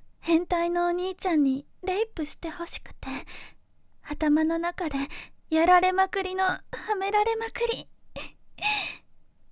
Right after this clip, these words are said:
ねえ、お兄ちゃん、どうかな？今は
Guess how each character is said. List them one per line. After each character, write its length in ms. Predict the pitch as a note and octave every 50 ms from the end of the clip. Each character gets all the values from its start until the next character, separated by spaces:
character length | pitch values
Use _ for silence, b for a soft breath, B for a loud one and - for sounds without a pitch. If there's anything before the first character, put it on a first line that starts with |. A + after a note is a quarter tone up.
| - - - - - - - - - - - - - - - - - - - - - B B B D#5 B B B B B B - - - - - - - - - -
ね 300 | E4+ E4+ D#4 D#4 D4+ C#4+
え、 120 | C#4 - - - - - - - - - - - -
お 0 |
兄 300 | D4+ D4 D4+ D#4 D#4+ D4+
ち 160 | - - - C#4+
ゃ 160 | C#4+ D4+ C#4+
ん、 100 | C4+ - - - - _ _ _ - - - - - - -
ど 180 | - F3 - F#3
う 40 |
か 160 | - - D4+ C#4+
な？ 300 | D4 E4 E4+ D#4 D#4 - - - - - B B B B B B B B B B B B B B - - - - -
今 300 | D#4+ D#4+ E4 D#4+ D4 C4+
は 180 | B3 A3 G#3